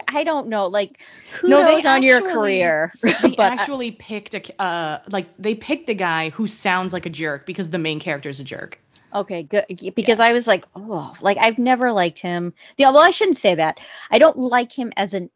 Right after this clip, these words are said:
Speaker 1: actor.
Speaker 2: Yeah. Yeah, this is definitely a growth story, and you can tell,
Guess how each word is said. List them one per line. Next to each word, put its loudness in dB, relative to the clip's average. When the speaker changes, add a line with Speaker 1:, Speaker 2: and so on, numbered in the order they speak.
Speaker 1:
actor. -10
Speaker 2:
Yeah. -8
Yeah, -4
this -2
is 0
definitely 0
a -2
growth -4
story, -6
and 0
you 0
can -2
tell, 0